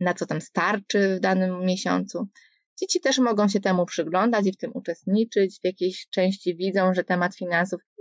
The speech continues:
nie jest abstrakcją, wiedzą, że można o tym rozmawiać, dzielić się, szukać wspólnych rozwiązań, że na coś starczy i na coś nie starczy. Na coś można sobie pozwolić, ale z czegoś trzeba rezygnować.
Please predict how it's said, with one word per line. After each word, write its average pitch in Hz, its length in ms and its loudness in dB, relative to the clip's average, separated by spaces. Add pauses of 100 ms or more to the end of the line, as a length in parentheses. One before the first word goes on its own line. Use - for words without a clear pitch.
nie 381 140 0
jest 233 220 0
abstrakcją, 175 760 -2
wiedzą, 175 280 2
że 175 100 -4
można 170 300 0
o - 80 -2
tym 165 180 -6
rozmawiać, 190 500 0
dzielić 190 460 0
się, 190 160 0 (340)
szukać 262 300 -2
wspólnych 196 520 0
rozwiązań, 170 680 2
że 208 100 -4
na 226 160 -2
coś - 160 -10
starczy 214 720 -2 (460)
i 277 60 4
na 202 160 2
coś 226 200 -4
nie 247 220 4
starczy. 180 580 -4 (640)
Na 170 120 -2
coś 208 220 -8
można 196 420 4
sobie 180 260 -2
pozwolić, 180 640 0
ale 392 180 2
z - 80 -20
czegoś 214 280 0
trzeba 185 300 0
rezygnować. 165 640 -4